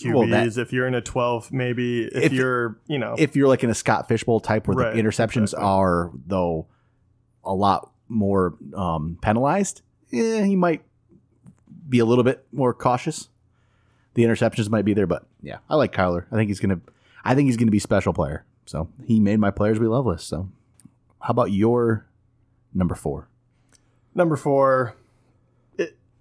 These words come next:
Speaker 2: everyone knows my affinity for this guy, but I, I really like Mike Williams. I, I liked him coming out of college, you know, and the big question mark was,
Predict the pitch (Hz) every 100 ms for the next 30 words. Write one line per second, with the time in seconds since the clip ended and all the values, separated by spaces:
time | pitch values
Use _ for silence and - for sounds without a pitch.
0 | _ _ _ _ 139 131 127 120 117 120
1 | 113 - 117 113 113 120 113 - 120 117
2 | 131 143 147 165 151 127 120 113 117 113
3 | 107 107 107 - - _ 131 120 120 -
4 | _ 135 123 135 135 139 123 131 123 120
5 | 113 - 139 135 127 113 - - - 120
6 | 113 - _ _ _ _ _ 143 131 123
7 | 131 127 131 117 - - 127 - 117 113
8 | 110 110 113 110 110